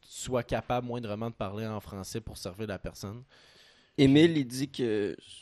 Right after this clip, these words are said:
Speaker 2: excuse, il dit,
Speaker 1: Oh, alright, Émile.
Speaker 2: tant que la loi cent un reste, notre langue va être protégée. Mais si tu veux être ouvert au tourisme, l'anglais est vraiment bien à savoir.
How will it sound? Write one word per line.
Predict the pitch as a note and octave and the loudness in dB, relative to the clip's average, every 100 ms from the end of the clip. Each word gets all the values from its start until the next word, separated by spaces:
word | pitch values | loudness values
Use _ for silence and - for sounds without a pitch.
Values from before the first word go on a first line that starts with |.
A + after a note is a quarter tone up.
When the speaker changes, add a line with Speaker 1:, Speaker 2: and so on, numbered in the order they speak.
| - | -20
Speaker 2:
excuse, | - - C#3+ C#3 | -16 -6 -4 -2
il | C#3 | -6
dit, | B2+ C#3+ | -2 0
Speaker 1:
Oh, | D3+ | 2
alright, | A2+ C#3+ C3 | 2 2 -2
Émile. | A2 A#2 - - | -6 -6 -10 -2
Speaker 2:
tant | C#3+ | -2
que | E3 | 2
la | C#3+ | 4
loi | C3 C3+ | 6 6
cent | C#3+ C#3 B2+ | 4 2 2
un | B2+ | 2
reste, | A#2+ D3 - | 0 -2 -4
notre | B2 B2+ C3 | -8 -8 -4
langue | C#3 B2 | -2 0
va | A2+ | -2
être | - | -2
protégée. | B2+ - A#2 A#2+ B2+ C3 | -10 -8 -8 -8 -12 -12
Mais | A#2+ | -10
si | A#2 - | -8 -8
tu | A#2+ | -2
veux | C3+ | 0
être | C#3 C3+ | 0 -2
ouvert | B2 C3 C3 | 0 0 0
au | |
tourisme, | B2+ A#2+ A#2 C3 - _ _ | -6 -8 -6 -8 -10 _ _
l'anglais | - A#2 A#2 B2+ | -8 -6 -2 -2
est | |
vraiment | B2 A2+ G#2+ A#2 | -2 -4 -4 -6
bien | A#2+ | -6
à | B2 | -8
savoir. | - A2 G#2 | -10 -8 0